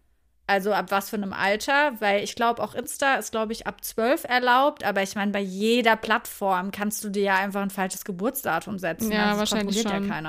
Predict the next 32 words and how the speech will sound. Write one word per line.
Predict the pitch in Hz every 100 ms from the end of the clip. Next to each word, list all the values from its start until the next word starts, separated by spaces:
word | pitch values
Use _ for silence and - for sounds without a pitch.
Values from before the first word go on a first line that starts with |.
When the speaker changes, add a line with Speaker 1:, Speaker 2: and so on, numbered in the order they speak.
| 156
Speaker 1:
keiner. | 196
Speaker 2:
Ja. | 202 - - _ _ _
Aber | 247 233 240
wie | 240 277
geht | 330
man | 294
denn | 269 262
jetzt | 262 247
mit | 233
dieser | 247 226 -
Ablehnung | 226 233 226 220 214 -
um? | - 226 208 202
Sei | 214 208 214
es | 208
eben | - 208 202 202 202 202 214 -
romantische | 220 262 254 254
Beziehungen, | 233 233 - 233 226 220 214
Freundschaften, | 214 233 226 226 226 208 - 220
Arbeit | - 214 214 214 214 208 214 - - - _ _
oder | 247 262
auch | 269
sonst | - 294 302 - - - _ _
im | 240 240
Alltag, | 226 254 254 240 240
was | 233
auch | - 233
immer | 233 226 214
oder | 220 214
wie | 220
ihr | 208 214
das | 208
erfahrt. | - 202 - 233 233 226 269